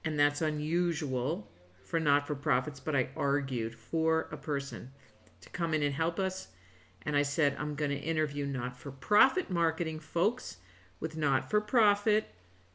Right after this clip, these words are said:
type of experience and some corporate marketing people too,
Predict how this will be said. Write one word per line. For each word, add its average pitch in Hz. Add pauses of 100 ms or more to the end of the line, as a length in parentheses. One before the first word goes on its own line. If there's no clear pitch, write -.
type 180 (120)
of 170
experience 180
and 233
some 233
corporate 214
marketing 131
people 139
too, 240